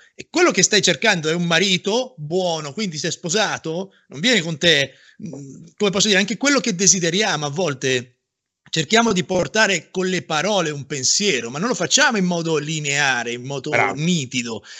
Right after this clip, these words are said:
Speaker 1: E quello secondo me è la chiave, che il tuo pensiero sia poi manifestato esattamente con le parole che devono essere lì. Quindi se tu vuoi cercare un lavoro, non lo trovi, lo stai cercando,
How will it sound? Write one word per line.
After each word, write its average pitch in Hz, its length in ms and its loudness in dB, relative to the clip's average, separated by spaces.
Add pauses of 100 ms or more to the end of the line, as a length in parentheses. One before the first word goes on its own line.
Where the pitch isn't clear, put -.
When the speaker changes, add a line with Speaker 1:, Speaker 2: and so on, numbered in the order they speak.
(140)
Speaker 1:
E - 220 2
quello 185 320 4
secondo 175 240 2
me 240 60 4
è - 20 6
la 143 140 4
chiave, 131 800 0
che 185 100 0
il 170 80 2
tuo 214 200 0
pensiero 226 840 2 (260)
sia 185 220 0
poi 202 220 0
manifestato 165 880 0
esattamente 214 1160 -2 (840)
con 165 140 2
le 151 100 4
parole 196 640 2
che 135 140 -8
devono 147 260 -4
essere 139 280 2
lì. 151 260 -2
Quindi 135 240 -4
se 135 100 2
tu 226 140 -2
vuoi 214 160 6
cercare 190 420 2
un 180 80 -2
lavoro, 165 260 0
non 156 180 0
lo 156 100 0
trovi, 185 360 2
lo 123 60 -6
stai 165 240 -2
cercando, 147 720 0